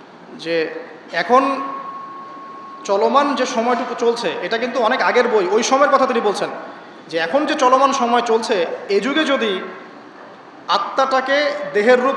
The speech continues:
দেয়া যায় আর দেহটাকে আত্মার রূপ দেয়া যায়, তাহলে দুর্গন্ধে কোনো মানুষ আমার কাছে আসবে না।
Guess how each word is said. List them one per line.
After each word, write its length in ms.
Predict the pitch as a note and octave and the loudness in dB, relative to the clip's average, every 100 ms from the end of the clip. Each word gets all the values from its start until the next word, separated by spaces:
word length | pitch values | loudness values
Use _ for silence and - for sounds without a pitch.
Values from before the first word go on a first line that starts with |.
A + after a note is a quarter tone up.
| F#3 | 2
দেয়া 200 | A3 G#3+ | 4 4
যায় 240 | G3 D#3 - - - - - | 2 0 -2 -8 -12 -16 -10
আর 120 | D#3 D#3 | -8 -2
দেহটাকে 400 | G3+ A3 B3 A#3+ | 0 2 2 2
আত্মার 400 | G3+ C#4 C#4+ C#4+ | 2 2 2 4
রূপ 120 | D4 - | 2 2
দেয়া 180 | A3+ F#3 | 2 2
যায়, 240 | F3 A3+ - - - - - - - - | 2 0 -2 -8 -12 -14 -16 -18 -20 -8
তাহলে 260 | F#3+ G3 A#3 | -2 0 0
দুর্গন্ধে 640 | - B3 B3+ C4+ C#4 C4+ | -2 -2 4 6 6 4
কোনো 240 | C#4 B3 B3 | 2 2 2
মানুষ 420 | A3+ C4 C#4 - | 4 2 2 -2
আমার 240 | G#3+ A3 A3 | 0 2 2
কাছে 240 | G3 G3 | 2 0
আসবে 260 | D#3+ D#3 | -2 -2
না। 100 | E3 | -6